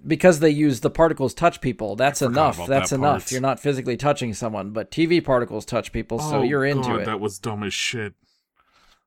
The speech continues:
Speaker 2: Um, yeah, that was bad. That was bad.
Speaker 1: Yeah, so not, not my favorite way to end, but,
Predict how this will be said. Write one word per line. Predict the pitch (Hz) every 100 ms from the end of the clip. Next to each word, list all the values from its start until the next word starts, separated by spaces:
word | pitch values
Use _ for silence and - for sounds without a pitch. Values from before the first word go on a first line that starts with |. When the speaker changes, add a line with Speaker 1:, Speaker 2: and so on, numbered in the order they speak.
| _ _
Speaker 2:
Um, | 117 110 104 101 - _ _ _ -
yeah, | 117 110
that | 104 113
was | 107
bad. | - 87 80 78 _ -
That | 90
was | 90
bad. | - 78 67 69 _ _ _ _ _ _
Speaker 1:
Yeah, | - 131 113
so | - 147
not, | 143 175 -
not | 190 190
my | 190
favorite | 208 180
way | 131 117
to | 104
end, | 110 113 - _ _ _
but, | - 127 -